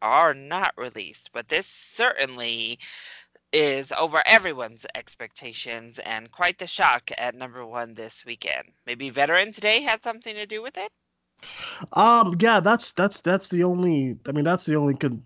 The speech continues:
Speaker 2: um, kind of conclusion I can come to. I don't know what else happened here. Um, I,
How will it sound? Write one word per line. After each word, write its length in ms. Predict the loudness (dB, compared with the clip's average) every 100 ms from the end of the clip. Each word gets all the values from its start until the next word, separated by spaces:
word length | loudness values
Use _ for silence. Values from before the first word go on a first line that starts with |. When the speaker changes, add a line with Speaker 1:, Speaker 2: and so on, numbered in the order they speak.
| 0
Speaker 2:
um, 260 | 0 0
kind 280 | -2 -2 0
of 200 | -2 -6
conclusion 480 | -8 -4 0 0 0
I 40 |
can 120 | -4 -4
come 180 | -4
to. 240 | -4 -4 -2
I 80 | 0
don't 160 | 2
know 120 | 2
what 120 | 2 2
else 180 | 0
happened 360 | -2 -4 -4 -6
here. 260 | -6 -8 -12 -16 -16 -16 -6 2
Um, 640 | 4 6 4 4 0 -2 -12 -20 -20 -20 -20 -2
I, 560 | 2 4 6 6 2